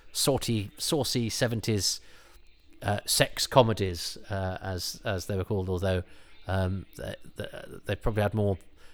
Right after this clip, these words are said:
yeah, they were sort of soft, you know, soft, like Confessions of a Window Cleaner. So the word comedy is very, very loose. Um, not, and not that I've studied them in great depth, I'll, uh, you understand,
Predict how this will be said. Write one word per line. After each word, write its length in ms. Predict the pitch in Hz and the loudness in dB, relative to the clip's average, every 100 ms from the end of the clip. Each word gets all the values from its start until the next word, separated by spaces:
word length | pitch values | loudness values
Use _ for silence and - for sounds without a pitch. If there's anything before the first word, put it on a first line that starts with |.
| - | -6
yeah, 120 | 110 | -2
they 120 | 104 110 | 4 4
were 100 | 98 | 4
sort 200 | - 104 | 2 2
of 80 | |
soft, 320 | - - - - | 0 -2 -2 -6
you 100 | 98 | -6
know, 160 | 87 | -6
soft, 540 | - - 113 - - - - - - - - - | -4 -4 -4 -6 -10 -12 -14 -16 -16 -14 -12 2
like 280 | 185 147 - | 4 6 4
Confessions 500 | 123 127 - 107 98 | 4 4 4 0 0
of 80 | |
a 40 | 98 | 0
Window 340 | 104 98 87 | 0 0 -2
Cleaner. 360 | - 101 87 87 | -4 -4 -4 -4
So 260 | - 104 101 - - - | 2 4 2 -4 -14 0
the 100 | 107 | 4
word 340 | 120 110 - | 6 6 2
comedy 460 | - 127 104 95 90 | 4 4 6 2 0
is 160 | 90 | -2
very, 340 | 82 101 123 101 | -4 8 8 8
very 280 | 101 95 87 | 6 4 2
loose. 460 | 87 80 - - - - - 98 | 0 -2 -6 -8 -14 -16 -14 -10
Um, 380 | 95 92 95 - - - | -6 -6 -8 -12 -18 -14
not, 140 | 156 - | -12 -4
and 260 | 135 117 - | -4 -4 -6
not 200 | 147 104 | -6 -2
that 100 | 117 | 2
I've 140 | 104 | 2
studied 360 | - 127 110 95 | 6 6 6 2
them 120 | 95 | -4
in 100 | 92 | -6
great 320 | - 101 - | -6 -8 -6
depth, 320 | 143 107 - 92 | -8 -10 -10 -12
I'll, 240 | 85 82 | -12 -14
uh, 180 | 80 - | -16 -14
you 200 | 95 92 | -12 -10
understand, 560 | 90 90 - 98 90 | -10 -12 -10 -8 -8